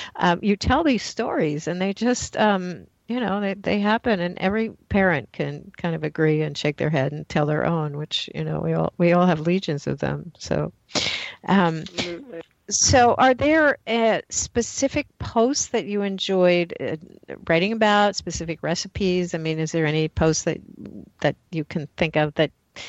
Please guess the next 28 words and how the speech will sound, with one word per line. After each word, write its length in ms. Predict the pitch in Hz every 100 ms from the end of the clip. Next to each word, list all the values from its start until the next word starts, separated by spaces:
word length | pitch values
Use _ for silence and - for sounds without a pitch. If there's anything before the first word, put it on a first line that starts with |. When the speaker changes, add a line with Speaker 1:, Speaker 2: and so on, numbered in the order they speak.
| - -
Speaker 1:
you 140 | 170
really 480 | 160 165 160 151 165
enjoyed? 560 | 175 170 151 147 170 - - _ _ _ _ _ _ _ _ _ _ _ _ _ _
Speaker 2:
Um, 480 | - 254 247 240 226 -
you 100 | 254
know, 80 | 302
I 60 | 294
did 240 | 302 277
one 420 | 294 294 285 269 -
at 140 | 214
the 60 | 202
beginning 560 | 185 185 185 240 - 285
of 100 | 233
the 100 | 220 -
summer, 260 | 220 202
I 80 | 175
wanna 280 | 175 170 170 -
say, 340 | 175 175 170
which 360 | 170 175 - -
was 500 | 175 165 165 165 160
how 380 | - - _ 175
to 120 | 175 175
survive 340 | 185 165 170 170
a 40 | - -
theme 220 | 175 160
park, 440 | 170 175 208 - - - - - _
um, 500 | 196 180 170 165 165 -
which 520 | 175 175 - -